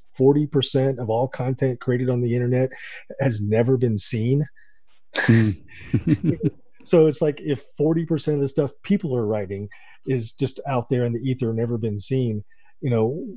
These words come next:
Speaker 1: what's gonna happen when machines start writing content at ten times the rate we're creating it now?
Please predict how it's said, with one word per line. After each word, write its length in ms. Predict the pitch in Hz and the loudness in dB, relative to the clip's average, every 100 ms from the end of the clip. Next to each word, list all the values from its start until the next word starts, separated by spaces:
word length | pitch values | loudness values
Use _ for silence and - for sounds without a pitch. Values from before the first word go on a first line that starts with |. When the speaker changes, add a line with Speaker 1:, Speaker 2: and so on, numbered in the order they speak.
| 165 | -2
Speaker 1:
what's 160 | 147 | -2
gonna 160 | - 151 | 2 2
happen 240 | 147 143 | 2 2
when 140 | 127 117 | 0 0
machines 580 | 117 - 139 139 135 302 359 | -2 0 2 2 0 -6 -14
start 340 | - - 117 | -8 -2 0
writing 320 | 104 117 113 107 | 2 2 0 -4
content 540 | - 110 - 113 113 | -4 -4 -2 -4 -4
at 200 | 120 110 - - | -4 -6 -6 -10
ten 240 | - 131 | -2 0
times 300 | 123 123 113 | 0 -2 -2
the 60 | 101 | 0
rate 200 | 104 107 | 0 2
we're 100 | 101 | -2
creating 360 | - 110 101 95 | 0 0 0 0
it 100 | 95 | 0
now? 300 | 117 87 | 0 -2